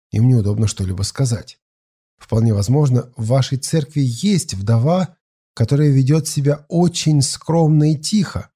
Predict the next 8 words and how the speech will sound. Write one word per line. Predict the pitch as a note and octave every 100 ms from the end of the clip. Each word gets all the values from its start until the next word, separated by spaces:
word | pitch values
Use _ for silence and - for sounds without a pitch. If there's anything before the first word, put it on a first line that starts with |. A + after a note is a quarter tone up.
| _ _ _
но | E3+ G#3+
при | G#3+ D3+
этом | D#3+ G3 F3
нуждается | C#3+ C3+ A#2+ B2+ B2+ B2+ C#3+
в | -
помощи. | F#3+ B2+ - - - _ _ _ _ _ _
Вполне | - C#3 F#3 A3+
возможно, | F#3+ C3+ F3+ B3 G#3+ E3+ -